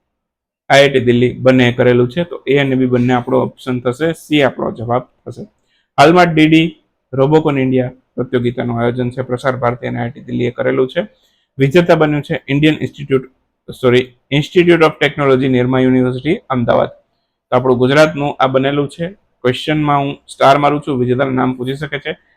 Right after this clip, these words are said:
ખાલી નિરમા યુનિવર્સિટી પણ આપે અથવા તો Institute of Technology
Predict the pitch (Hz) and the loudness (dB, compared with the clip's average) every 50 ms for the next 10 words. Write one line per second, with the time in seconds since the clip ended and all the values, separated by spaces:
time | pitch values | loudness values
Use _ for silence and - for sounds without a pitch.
0 | _ _ _ 151 151 151 160 160 156 151 151 156 156 151 147 - - 135 139 143 | _ _ _ 2 2 2 4 2 2 0 0 0 0 0 -2 -6 -8 -4 -4 -2
1 | 143 147 147 147 143 - 143 151 143 151 147 143 143 143 147 135 135 - 135 127 | -2 0 0 -2 -2 -4 -4 -6 -4 -2 0 0 0 0 0 -2 -2 -2 -4 -6
2 | 135 - - 135 - - 151 156 147 147 147 139 - - 143 - - 147 143 139 | -6 -8 -8 -10 -10 -12 -14 -14 -6 -6 -6 -6 -4 -6 -8 -6 -4 -4 -2 -2
3 | 131 143 175 | 0 0 0